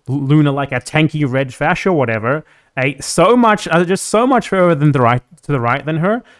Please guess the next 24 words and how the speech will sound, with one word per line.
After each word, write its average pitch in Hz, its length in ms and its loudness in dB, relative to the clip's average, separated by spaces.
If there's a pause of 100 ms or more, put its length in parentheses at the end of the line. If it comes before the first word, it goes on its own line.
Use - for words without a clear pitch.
(160)
and 143 220 -10 (180)
so 240 420 -4
much 220 300 -6
more 185 240 -2
willing 160 420 -4 (200)
to - 120 -10
compromise 165 640 -2
with 123 140 -4
the 117 80 -10
right 117 400 -4
as 107 160 -8
well 117 420 -6 (340)
than 127 200 -6
she 175 320 -4
is. 98 340 -10 (440)
Yet - 260 -8
she's 214 440 -6
the 185 100 -2
one 165 220 0
who 147 120 0
deserves 131 400 -4
to 117 80 -8
be 113 100 -6
attacked. - 560 -8